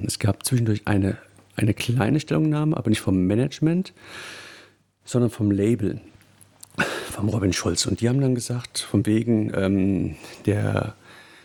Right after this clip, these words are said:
Robin Schulz hätte das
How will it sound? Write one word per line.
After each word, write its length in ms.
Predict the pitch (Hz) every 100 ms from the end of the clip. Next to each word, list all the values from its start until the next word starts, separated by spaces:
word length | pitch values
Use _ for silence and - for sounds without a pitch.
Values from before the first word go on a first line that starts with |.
| _ _ _ _ _ _ -
Robin 320 | 107 110 - -
Schulz 560 | - 147 196 - - - -
hätte 220 | 120 123
das 400 | 120 117 -